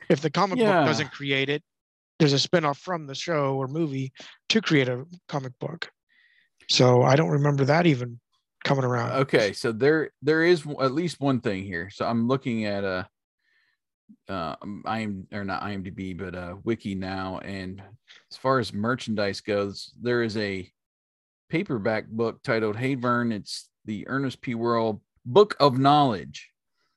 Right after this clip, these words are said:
Speaker 2: which was
Speaker 1: Hmm.
Speaker 2: published in nineteen eighty-five by that Carden and Cherry Company. Both books were designed as if Ernest had created his own homemade magazine,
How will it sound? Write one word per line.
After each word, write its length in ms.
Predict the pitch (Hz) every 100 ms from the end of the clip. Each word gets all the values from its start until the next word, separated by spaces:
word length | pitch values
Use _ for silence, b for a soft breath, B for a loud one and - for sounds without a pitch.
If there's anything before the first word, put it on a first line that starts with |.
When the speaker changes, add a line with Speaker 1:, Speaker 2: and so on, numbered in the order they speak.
| _
Speaker 2:
which 180 | 117 -
was 80 | 113
Speaker 1:
Hmm. 100 | 170
Speaker 2:
published 360 | 139 127 -
in 120 | 117
nineteen 400 | 110 120 113 131
eighty-five 760 | 117 110 98 - 120 113 104 98 -
by 180 | 107 101
that 260 | 95 -
Carden 320 | - 110 107
and 120 | 95 95
Cherry 340 | 113 107 98
Company. 640 | - 98 90 92 85 92 _ _ _ _ _ _ _ _ _ _
Both 260 | 123 131 131
books 220 | 139 -
were 60 | 120
designed 540 | 110 107 123 123 117
as 180 | 110 101
if 160 | 110 -
Ernest 340 | 120 123 113
had 160 | 120 95
created 400 | - 120 117 104
his 220 | 110 92
own 420 | - 120 120 110
homemade 520 | 104 139 139 123 120
magazine, 640 | 107 113 113 98 92 76 -